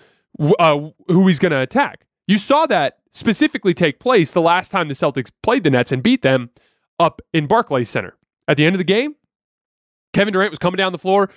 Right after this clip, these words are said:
shooting pull-up jump shots over Jason Tatum and Robert Williams and Al Horford, and he was still making some shots, but they were tougher shots.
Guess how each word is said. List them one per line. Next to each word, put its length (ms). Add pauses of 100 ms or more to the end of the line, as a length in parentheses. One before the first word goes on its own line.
(240)
shooting 220
pull-up 320
jump 180
shots 320
over 140
Jason 320
Tatum 480
and 260
Robert 240
Williams 500 (300)
and 180
Al 140
Horford, 460 (320)
and 160
he 60
was 100
still 140
making 240
some 120
shots, 460 (160)
but 100
they 80
were 80
tougher 300
shots. 480